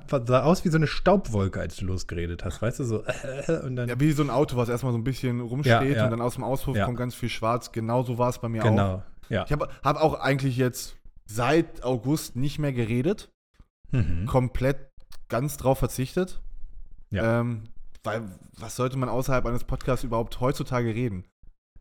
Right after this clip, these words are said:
Speaker 1: Und wa-, was ja auch wichtig ist, also wir haben ja eh schon nicht viele Themen, Themen sammeln können. We-, wenn du dann die alle schon rausredest, bleibt dir für heute nichts mehr übrig. Das hast du sehr, sehr weise gemacht.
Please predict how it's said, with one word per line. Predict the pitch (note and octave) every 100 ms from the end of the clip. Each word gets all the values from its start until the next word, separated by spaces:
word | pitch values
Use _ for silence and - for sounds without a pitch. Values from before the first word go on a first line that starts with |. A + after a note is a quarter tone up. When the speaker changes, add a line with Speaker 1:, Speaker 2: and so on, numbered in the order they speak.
| - - - - -
Speaker 1:
Und | A#2+ G#2+
wa-, | C#3
was | A#2 A2
ja | B2+
auch | C3
wichtig | A2+ - A2+
ist, | A#2+ -
also | A2+ G2+
wir | G2+ G2
haben | B2+
ja | B2
eh | D3
schon | D3+ B2 A2+
nicht | A2+
viele | A#2 G#2 G#2+ G2
Themen, | G#2 G#2 A2 A#2+ -
Themen | A2+ G#2+ G#2
sammeln | G2 G2 G2 G2+ G#2
können. | - G2+ C#3+ - - - - -
We-, | A#2 B2+
wenn | A2+ A2+
du | G#2+
dann | A2 A2
die | G#2+ G#2+
alle | G2+
schon | F#2+ G2
rausredest, | G2 E3+ E3 - F#2+ G2+ C3+ - - - -
bleibt | G#2+ G2
dir | G#2+
für | -
heute | D3+ G3+
nichts | G2+ -
mehr | F2+
übrig. | E2 F2+
Das | - F#2
hast | G#2+ -
du | G2+ G2+
sehr, | G2 G#2+
sehr | A#2+ A#2
weise | A2 A2+ A#2
gemacht. | G#2+ G#2+ - -